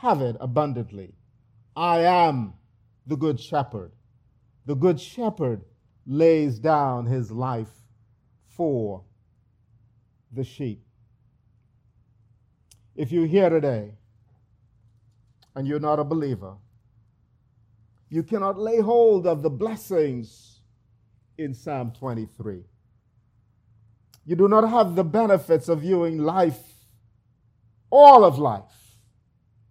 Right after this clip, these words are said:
through the prism of God's amazing sovereignty, his unyielding love, and his unwavering care. All at work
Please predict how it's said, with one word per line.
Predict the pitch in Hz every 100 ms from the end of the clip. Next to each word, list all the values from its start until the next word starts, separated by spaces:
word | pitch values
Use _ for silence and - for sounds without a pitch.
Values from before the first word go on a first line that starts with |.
| _ _ _ -
through | 180 165
the | 165
prism | - 226 143 147 135
of | 127
God's | 143 147 143 123 113 - _ _ _ _ _ _ -
amazing | 135 139 151 151 127 131
sovereignty, | 117 - 131 107 107 104 101 92 _ _ _ _ _ _ _ _ _ _ _ _
his | 151 139
unyielding | 143 151 160 139 135
love, | 127 143 131 113 98 110
and | 117
his | 127 123 113 - _ _ _ _ _ _ _ _
unwavering | 123 117 131 131 110 113 107 98 _
care. | 135 113 90 87 _ _ _ _ _ _ _ _ _ _ _ _ _ _ _ _ _ _ _ _ _ _ _ _ - _
All | 139 147
at | 151
work | 143 160 120 - -